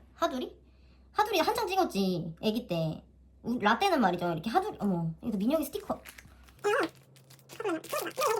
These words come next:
아, 이분이 댕푸 쌤이에요.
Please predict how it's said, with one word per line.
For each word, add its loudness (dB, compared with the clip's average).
아, 2
이분이 4
댕푸 2
쌤이에요. 0